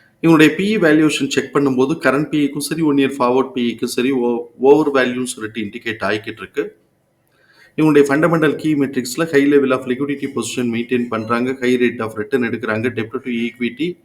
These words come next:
ஒன் பாயிண்ட் த்ரீ இருக்கு. இது beyond tol-, tolerance. பி and பி பி யை பொறுத்த வரைக்கும், இது நம்மளை பொறுத்த வரைக்கும் இது எக்ஸ்பென்சிவ் வேல்யூவேஷன். So, இங்க இந்த சைடு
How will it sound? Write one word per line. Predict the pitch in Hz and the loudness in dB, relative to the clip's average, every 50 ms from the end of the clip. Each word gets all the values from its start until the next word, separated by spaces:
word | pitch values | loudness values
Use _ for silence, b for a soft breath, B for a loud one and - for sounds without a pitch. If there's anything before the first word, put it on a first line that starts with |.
| _ _ _ _ _ _ _ _ _ _ _ _ _ _ _ | _ _ _ _ _ _ _ _ _ _ _ _ _ _ _
ஒன் | - 127 135 143 139 | -2 0 0 0 2
பாயிண்ட் | 156 147 143 127 127 - | 2 2 2 2 0 -2
த்ரீ | 131 | -2
இருக்கு. | 135 135 127 113 107 - 180 165 | 0 0 0 0 -2 -2 -4 -4
இது | 139 120 - | -4 -2 -2
beyond | 127 110 110 107 107 | 0 0 0 0 0
tol-, | 107 98 95 95 95 95 - - - - | 0 0 0 0 -2 -4 -8 -10 -8 -2
tolerance. | 104 101 101 95 87 87 87 87 - - - b b b b b b _ | 0 0 0 0 -2 -4 -6 -4 -6 -6 -6 b b b b b b _
பி | - 175 180 190 | -2 2 6 6
and | 185 170 151 143 | 6 6 6 4
பி | 143 139 151 156 | 2 2 0 -2
பி | 147 156 | 0 0
யை | 147 143 | 0 2
பொறுத்த | 139 139 135 - 123 | 2 0 -2 0 0
வரைக்கும், | 117 117 117 113 113 - 156 | 0 0 0 -2 -4 -4 -4
இது | 143 123 117 131 | -2 -2 -2 -4
நம்மளை | 131 120 120 117 117 110 | -4 -2 -2 -2 -2 -2
பொறுத்த | 120 107 - 120 | -4 -6 -4 -4
வரைக்கும் | 120 117 117 - 123 107 | -6 -6 -4 -6 -6 -4
இது | 117 113 101 95 | -2 0 0 -2
எக்ஸ்பென்சிவ் | - - - - 143 131 - - 127 113 | -2 -4 -6 -4 -4 -4 -4 -4 -2 0
வேல்யூவேஷன். | 107 107 110 107 104 101 101 - 131 131 | 0 0 2 0 0 -2 -2 -6 -10 -10
So, | - - 127 131 143 139 - _ _ _ | -6 -4 -2 -2 -2 -4 -6 _ _ _
இங்க | 117 117 127 139 135 | -6 -2 4 4 4
இந்த | 120 127 127 131 123 - | 4 4 0 -2 -2 0
சைடு | 139 139 139 | 0 2 2